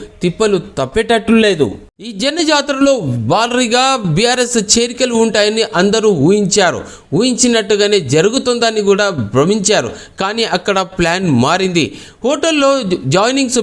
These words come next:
పెట్టుకోవాలని అని అది కూడా ప్లాన్ చేశారు. అది కూడా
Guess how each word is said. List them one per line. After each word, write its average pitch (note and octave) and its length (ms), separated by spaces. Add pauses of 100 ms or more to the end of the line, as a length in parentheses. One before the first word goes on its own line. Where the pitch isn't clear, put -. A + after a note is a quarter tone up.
పెట్టుకోవాలని G3+ 560
అని G3+ 320
అది F3 140
కూడా A#3 180
ప్లాన్ G3 360
చేశారు. E3 400 (320)
అది A#3+ 180
కూడా C4+ 320